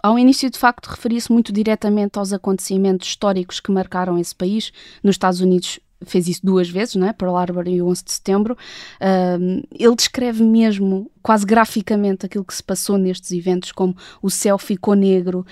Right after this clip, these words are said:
ah, no onze de setembro, tal como está a ficar na Ucrânia, este tipo de, ah, de discurso.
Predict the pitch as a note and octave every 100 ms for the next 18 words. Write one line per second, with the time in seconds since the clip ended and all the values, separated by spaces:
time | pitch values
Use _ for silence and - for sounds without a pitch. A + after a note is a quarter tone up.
0 | - - - F3+ F3 F3 F3 F#3+ G3+ G3
1 | - - - - G#3+ A#3 G#3+ G#3+ G#3 -
2 | F#3 F#3 G3 F#3+ F#3 _ - - F3+ F3+
3 | F#3+ F3+ F#3 F3+ F3+ F3+ A3 G#3 G3 F#3
4 | F#3 - F#3+ F#3 F3 F#3 F3+ F3+ - -
5 | - - F#3+ F3+ F3+ F#3+ - - G#3 -
6 | -